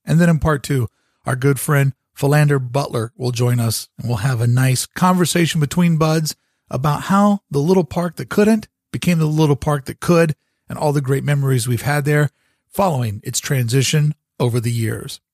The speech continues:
But first, I would like to thank everybody who last week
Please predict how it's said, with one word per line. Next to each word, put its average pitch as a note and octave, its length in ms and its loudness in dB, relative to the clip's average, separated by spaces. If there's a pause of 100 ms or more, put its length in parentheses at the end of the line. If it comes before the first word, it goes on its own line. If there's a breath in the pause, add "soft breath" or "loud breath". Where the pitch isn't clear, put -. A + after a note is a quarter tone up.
(1800)
But F3+ 120 0
first, C4+ 420 -2
I E3 60 -2
would F#3 100 0
like F3+ 120 0
to E3+ 80 -4
thank F#3 260 0
everybody F3+ 560 2
who C#3+ 200 0
last D#3+ 440 0
week G3 240 0